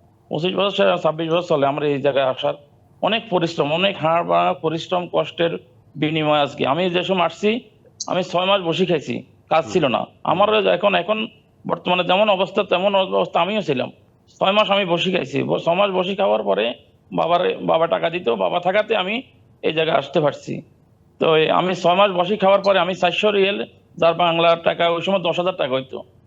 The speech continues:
Speaker 2: হুম।
Speaker 1: দশ হাজার টাকার বেতনে আমি চাকরি করছি। চার মাস করার পরে আমার কোনো টাকা দেয় নাই, পরে আবার আমি চাকরি ছাড়ে দিয়েছি অনেক কষ্টের পরে। কিন্তু আমি যতটাই করছি সব আমার সততার,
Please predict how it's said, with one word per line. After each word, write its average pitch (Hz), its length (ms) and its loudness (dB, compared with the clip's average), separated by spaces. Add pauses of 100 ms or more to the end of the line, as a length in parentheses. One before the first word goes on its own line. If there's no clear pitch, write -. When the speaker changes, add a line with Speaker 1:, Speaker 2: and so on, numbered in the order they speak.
(160)
Speaker 2:
হুম। 113 140 -10
Speaker 1:
দশ 165 200 0
হাজার 196 160 0
টাকার 208 240 4
বেতনে 175 300 2
আমি 165 120 -2
চাকরি 156 260 -2
করছি। - 380 -8 (640)
চার 190 160 6
মাস 190 180 4
করার 196 220 6
পরে 196 180 6
আমার 190 160 4
কোনো 196 200 4
টাকা 170 220 2
দেয় 147 200 0
নাই, - 220 -8 (340)
পরে 175 200 4
আবার 180 220 6
আমি 202 160 4
চাকরি 165 260 -2
ছাড়ে 160 220 2
দিয়েছি 143 300 -6 (460)
অনেক 247 460 4
কষ্টের 175 440 2
পরে। 131 300 4 (560)
কিন্তু 160 160 6
আমি 196 140 4
যতটাই 214 440 4
করছি 202 520 0 (140)
সব 190 360 0
আমার 185 200 0
সততার, 175 560 -2